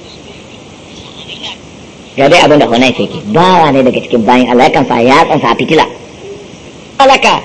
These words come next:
ala ma sana'ata yawma kaza." Me ya kai ka kan abin da ka aikata rana kaza? Wa hukiya anna ahda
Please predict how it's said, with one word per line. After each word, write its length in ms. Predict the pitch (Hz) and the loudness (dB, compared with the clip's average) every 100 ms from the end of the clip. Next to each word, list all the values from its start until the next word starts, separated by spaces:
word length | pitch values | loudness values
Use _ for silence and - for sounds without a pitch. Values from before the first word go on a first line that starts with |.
| - 160 | -4 0
ala 240 | 220 220 214 | 2 2 2
ma 260 | 214 208 196 | 2 0 2
sana'ata 440 | 208 240 202 190 | 2 2 0 2
yawma 280 | 196 175 165 | 4 4 2
kaza." 240 | 143 123 - - - - 151 | -4 -4 -8 -18 -20 -12 -2
Me 180 | 180 214 | 4 4
ya 160 | 247 240 240 | 4 2 2
kai 180 | 247 240 240 | 4 4 4
ka 100 | - 240 | 0 0
kan 160 | 180 170 | -2 -2
abin 240 | - 196 165 | -2 0 0
da 80 | |
ka 120 | 156 165 | -2 -2
aikata 300 | 156 135 127 | -2 -2 0
rana 160 | 139 127 | 0 0
kaza? 220 | 113 87 - - - - - - - - - - - - - - - - - - - - - | -4 -6 -10 -20 -18 -16 -16 -18 -18 -20 -20 -20 -20 -20 -20 -20 -20 -20 -20 -20 -20 -20 -4
Wa 160 | 156 226 | 2 4
hukiya 480 | 302 311 311 262 269 | 4 4 2 4 4
anna 160 | 262 | 2
ahda 300 | 240 254 214 | 2 2 0